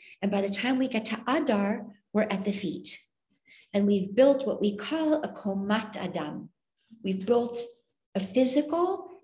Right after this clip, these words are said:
and an emotional and a mental and a spiritual structure for our,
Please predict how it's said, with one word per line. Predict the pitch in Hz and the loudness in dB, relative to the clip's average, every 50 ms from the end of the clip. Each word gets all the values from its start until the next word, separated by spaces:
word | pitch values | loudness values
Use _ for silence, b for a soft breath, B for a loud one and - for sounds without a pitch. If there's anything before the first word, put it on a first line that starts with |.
| - | -2
and | - 208 208 | 0 2 2
an | 196 196 | 2 2
emotional | 196 190 196 196 208 247 247 - - - 294 285 311 320 339 359 381 381 - - - | 2 0 2 2 2 2 2 0 0 2 2 2 2 2 0 -2 -4 -6 -8 -6 -4
and | 202 202 | -2 -2
a | 190 180 | 0 0
mental | 185 185 190 202 208 214 233 262 262 - 294 294 302 311 320 339 339 330 B B B B B B - | 0 2 2 2 4 2 2 0 0 0 0 0 2 2 0 -2 -4 -8 B B B B B B -4
and | 208 196 196 196 190 190 - | -2 -2 0 0 -2 -2 -2
a | 196 190 | 0 0
spiritual | - - - - - 247 254 254 247 254 - - 208 | 0 0 -2 -2 -4 -2 -2 -2 -2 -2 -4 -6 -4
structure | 196 - - - - - 220 208 208 208 - - - - 254 269 311 359 381 370 - - - _ _ _ _ _ _ | -4 -2 -2 -4 -2 -2 -2 -2 -2 -4 -6 -8 -6 -4 -2 -2 -2 -2 -4 -6 -10 -16 -20 _ _ _ _ _ _
for | - - 220 208 208 208 208 208 220 214 208 208 - | -8 -2 2 4 6 6 6 4 2 0 -4 -4 -2
our, | 196 202 202 202 202 196 190 190 190 190 190 190 190 | 0 0 2 2 2 2 2 2 2 2 0 -2 -4